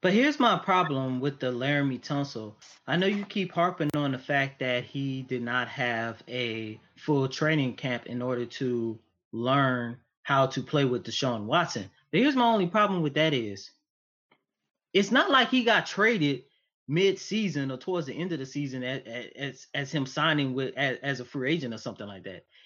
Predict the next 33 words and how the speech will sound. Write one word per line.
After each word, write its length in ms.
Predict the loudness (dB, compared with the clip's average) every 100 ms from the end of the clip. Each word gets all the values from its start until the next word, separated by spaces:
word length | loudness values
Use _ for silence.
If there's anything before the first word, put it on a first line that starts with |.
| _
He 140 | 2
was 260 | 2 0 -4
traded 560 | 0 2 2 2 2 0
literally 920 | 2 2 4 2 2 0 -4 -6 -12 _ _ _ _ _ _ _ _ _ _ 0
a 120 | 0
week 460 | 2 2 2 0
before 460 | -2 -4 -2 -2 -2
the 140 | -2
regular 360 | -2 -4 -2 -6
season 380 | -4 -4 -2 -4
began. 460 | -6 -4 -2 -2
Now, 180 | -4 -4
I'm 180 | -4 -2
not 200 | 0 0
here 260 | 0 0 -2
to 180 | -4 -6
knock – 460 | -4 -2 -4 -6 _ _ _ -10
the 360 | -2 0 0 -4
importance 680 | -6 -2 0 0 -4 -6 -6
of 420 | -6 -4 -4 -6 -12 _ _ _ -10
training 380 | -2 0 2 0
camp 220 | -2 -4
or 60 | -4
anything 440 | -2 -2 0 -2
like 220 | -2 -4 -4
that, 200 | -4 -2
but 120 | 0
at 160 | 0
some 360 | -2 2 2 2
point 320 | 0 -2 -2 -8 _ _ _ -2
throughout 340 | 2 2 2
the 80 | -2
season 540 | -6 -4 -4 -4 -10